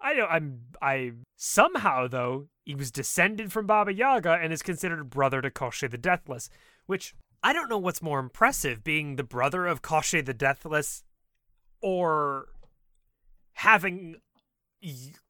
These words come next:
or your brother being a dragon. That's one heck of a, uh, tough act to follow.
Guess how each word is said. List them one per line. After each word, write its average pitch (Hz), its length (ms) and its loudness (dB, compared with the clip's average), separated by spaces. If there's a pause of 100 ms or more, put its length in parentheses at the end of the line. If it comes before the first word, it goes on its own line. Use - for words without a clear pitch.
(120)
or 190 160 0
your 160 160 -2
brother 165 400 0
being 139 800 -4 (420)
a 156 120 0
dragon. 117 640 4 (600)
That's - 160 -6
one 160 120 -2
heck 151 240 -2
of 139 160 0
a, 135 200 -2
uh, 123 420 2 (260)
tough 156 240 -4
act 156 220 2
to 123 100 -12
follow. 131 640 -4